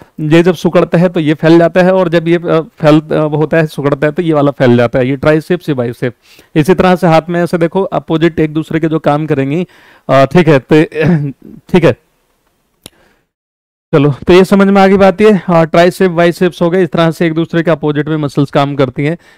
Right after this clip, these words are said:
Name the smallest muscle, आपको बताना है जो सबसे, अ,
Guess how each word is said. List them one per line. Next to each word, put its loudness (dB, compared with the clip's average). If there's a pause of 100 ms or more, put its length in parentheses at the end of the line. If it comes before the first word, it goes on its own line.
(120)
Name 2
the 0
smallest -4
muscle, -6
आपको -4
बताना -4
है -2
जो -6
सबसे, -4
अ, 0